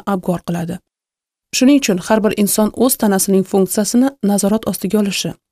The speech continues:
o'zini o'zi himoya qilishi lozimdir. Buni qanday amalga oshiramiz? Nemis olimi, tibbiyot doktori Lindmanning javobi shunday:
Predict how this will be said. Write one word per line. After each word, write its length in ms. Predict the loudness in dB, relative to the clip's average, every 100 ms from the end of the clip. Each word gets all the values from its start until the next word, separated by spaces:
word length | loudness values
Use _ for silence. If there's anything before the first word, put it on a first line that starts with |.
| _ _
o'zini 280 | 2 4 2
o'zi 360 | 0 0 0 0 _
himoya 360 | 0 2 4 2
qilishi 360 | 2 0 0 -2
lozimdir. 460 | -2 -2 -4 -8 -14 _ _ _ _
Buni 280 | 2 4 4 2 -2
qanday 320 | -2 2 2 2
amalga 320 | 2 2 2
oshiramiz? 520 | 0 -2 -4 -6 -8 _ _ _ _ _
Nemis 280 | 4 6 4
olimi, 460 | 4 4 4 2 -2 -4
tibbiyot 420 | -4 2 2 2
doktori 420 | 0 0 0 0 -2 -4 2
Lindmanning 640 | 6 6 4 2 2 2
javobi 360 | 0 0 -2 -2
shunday: 360 | 0 0 -2